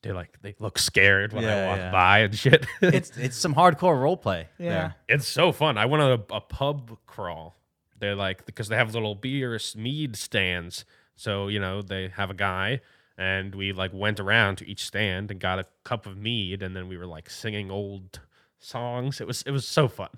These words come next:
Speaker 3: What is mead?
Speaker 1: It's, uh, like, a honey fermented wine
Speaker 3: Is, I was gonna
Speaker 1: type
Speaker 3: say, is it
Speaker 1: thing.
Speaker 3: closer to beer or wine? So it's closer to wine?
Speaker 1: Yeah, it's sweet, it's good.
Speaker 3: Sweet, it's good.
Speaker 1: Sweet,
Speaker 2: I don't,
Speaker 1: good.
Speaker 2: I don't like it, but I know Danny likes it.
Speaker 1: I had about fifty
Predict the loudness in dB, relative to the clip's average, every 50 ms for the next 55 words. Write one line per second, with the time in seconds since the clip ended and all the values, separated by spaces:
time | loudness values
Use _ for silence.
0 | -20 _ -2 0 2 2 2 0 -2 0 0 0 0 -2 -2 -4 -6 -8 -12 -16
1 | _ _ _ _ _ _ _ _ -8 -8 -8 -6 -4 -4 -2 -2 -2 -4 -6 -6
2 | -4 -2 -2 0 0 0 -2 -2 -4 -6 -6 -6 -6 -6 -6 -6 -8 -8 -8 -8
3 | -12 -16 -16 -16 -12 -10 -8 -8 -6 -6 -4 -4 -4 -6 0 2 4 4 4 2
4 | 0 0 0 0 0 2 0 -2 -4 -6 -4 -4 -4 -2 -2 0 0 0 -2 -2
5 | -2 -2 0 0 0 -2 -4 -6 -6 -6 -8 -8 -8 -10 -14 -8 -6 -4 -4 -4
6 | -4 -6 -8 -8 -10 _ _ _ _ -8 -8 -6 -4 -4 -4 -4 -4 -4 -4 -4
7 | -4 -6 -8 -10 -10 -8 -8 -8 -8 -10 -12 _ -20 -16 -12 -10 -8 -8 -8 -8
8 | -10 -16 -20 _ _ _ _ _ _ _ _ -4 0 0 0 0 0 _ -6 2
9 | 6 6 8 8 8 6 4 0 -8 -20 -20 -12 -6 -2 2 2 4 4 2 0
10 | 2 4 4 6 6 6 4 0 -4 -8 -10 -12 -12 -10 -6 -2 0 0 0 0
11 | -2 -2 -4 -6 -8 -8 -10 -12 -12 -14 -14 -12 -6 -4 -2 -2 -2 -2 -2 -2
12 | -4 -6 -8 -12 -10 -10 -10 -10 -12 -14 -14 -14